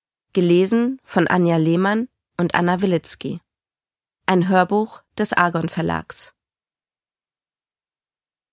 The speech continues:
Vorwort. Was die Liebe angeht, sind wir uns in einem wohl alle einig. Es wäre wirklich schön,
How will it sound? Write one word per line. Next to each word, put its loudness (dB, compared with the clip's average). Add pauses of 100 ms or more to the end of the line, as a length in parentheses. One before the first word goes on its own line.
(1800)
Vorwort. -2 (2500)
Was 0
die 2
Liebe 4
angeht, -2
sind 4
wir 0
uns 0
in 0
einem 0
wohl 0
alle 0
einig. -6 (500)
Es -2
wäre 2
wirklich 0
schön, 0